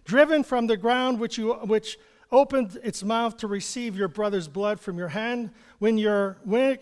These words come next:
when you work the ground, it will no longer yield its crops. Uh, you will be a restless wanderer on the earth." <laughs> So, we are not left to be a restless wanderer.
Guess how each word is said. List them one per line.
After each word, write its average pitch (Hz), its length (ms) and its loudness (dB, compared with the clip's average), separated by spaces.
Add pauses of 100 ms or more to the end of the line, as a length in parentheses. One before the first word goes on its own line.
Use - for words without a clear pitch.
(180)
when 226 200 0
you 202 140 -2
work 247 360 2
the 214 140 -6
ground, 196 540 0
it 190 120 -4
will 170 120 -4
no 190 220 -2
longer 196 400 -4
yield 185 380 -4
its 160 160 -12
crops. 208 560 -8 (960)
Uh, 180 380 -2
you 214 160 0
will 214 160 4
be 196 300 -4
a 175 120 -2
restless 214 880 -4
wanderer 202 680 -2
on 190 200 -4
the 180 180 -6
earth." 156 500 -10 (1000)
<laughs> 147 60 -14 (600)
So, 233 280 -2 (1700)
we 226 160 -2
are 233 160 4
not 208 220 0
left - 580 -6 (220)
to 185 120 -4
be 180 160 -4
a 170 60 -4
restless 160 600 -10
wanderer. 135 680 -10